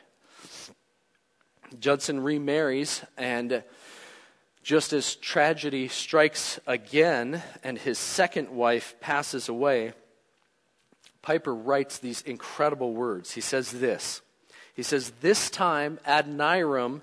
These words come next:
did not descend into the depths of depression as before. He had his children,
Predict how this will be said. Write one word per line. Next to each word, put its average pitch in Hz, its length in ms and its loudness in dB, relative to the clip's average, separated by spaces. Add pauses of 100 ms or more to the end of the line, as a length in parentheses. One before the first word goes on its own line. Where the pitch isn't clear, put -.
(360)
did 143 200 2
not 160 380 4
descend 135 540 0
into 131 400 -4
the 131 120 -2
depths 143 520 -2
of 127 240 -2
depression 107 720 -4 (120)
as 123 160 -4
before. 113 640 0 (600)
He 139 160 -8
had 196 280 4
his 196 200 2
children, 120 680 2